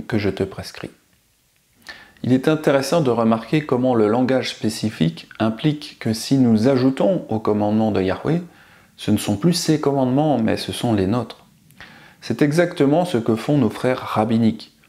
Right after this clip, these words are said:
à la fois orthodoxes, mais également messianiques, lorsqu'ils décident eux-mêmes de ce qu'est la loi de la Torah, au lieu de s'accrocher à la Torah de Yahweh. Nos frères et sœurs juifs ont continué à déterminer la tête de l'année depuis le mont du Temple,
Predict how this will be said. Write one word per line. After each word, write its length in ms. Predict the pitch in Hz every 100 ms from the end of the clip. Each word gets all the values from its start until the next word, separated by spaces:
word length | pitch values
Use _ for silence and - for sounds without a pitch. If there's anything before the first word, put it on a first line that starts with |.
| _
à 120 | -
la 80 | 82
fois 420 | - - 131 - -
orthodoxes, 800 | 95 - 123 180 170 - - -
mais 260 | 107 101 95
également 340 | 101 101 147
messianiques, 760 | 101 104 101 120 139 131 - _ - _ _ _ 113
lorsqu'ils 400 | 131 - 196 156
décident 420 | 127 - 180 - -
eux-mêmes 560 | 123 120 135 165 143
de 140 | - 110
ce 160 | -
qu'est 480 | 107 - - 196 143
la 140 | 104 98
loi 400 | 98 127 - -
de 100 | 101
la 140 | 95
Torah, 500 | 95 98 101 147 - - - _ _
au 120 | -
lieu 180 | 113 151
de 100 | 131
s'accrocher 600 | 110 110 - 113 - 196
à 80 | 120
la 100 | 95
Torah 560 | - 156 139 131 156 151
de 100 | 104
Yahweh. 420 | 95 85 - 87 _ _ _ - - - - _
Nos 100 | 135
frères 300 | 151 254 202
et 60 | 165
sœurs 280 | - 135 107
juifs 500 | 110 175 190 - - - _
ont 120 | 110
continué 480 | 110 160 156 127 147
à 80 | 151
déterminer 540 | 113 110 107 104 131
la 140 | 143 101
tête 340 | - 175 -
de 140 | 107 110
l'année 340 | 101 117 156
depuis 320 | 123 110 160
le 80 | 143
mont 160 | 120 120
du 160 | 110
Temple, 320 | 113 127 220